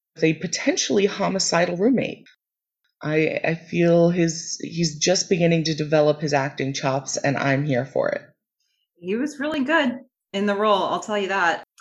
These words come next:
Speaker 2: So yeah, we, we appreciate all these side characters, all these smaller parts, and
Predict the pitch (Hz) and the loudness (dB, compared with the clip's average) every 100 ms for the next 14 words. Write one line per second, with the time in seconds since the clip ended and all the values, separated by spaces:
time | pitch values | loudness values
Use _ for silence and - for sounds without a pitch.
0 | - - 233 220 285 262 151 240 247 220 | -16 -2 0 2 4 4 4 4 4 2
1 | 208 254 247 254 277 277 349 349 294 294 | 0 0 0 -2 -6 -4 -4 -2 0 0
2 | 285 294 - 269 285 247 185 160 - 151 | -2 -6 -6 -4 -2 0 0 0 -2 -6
3 | 139 165 170 185 175 170 - 202 190 196 | -4 -6 -4 -6 -6 -6 -4 -4 -4 -4
4 | 190 185 185 185 170 - - 170 165 160 | -2 -4 -4 -2 -2 -6 -12 -10 -8 -8
5 | 156 | -8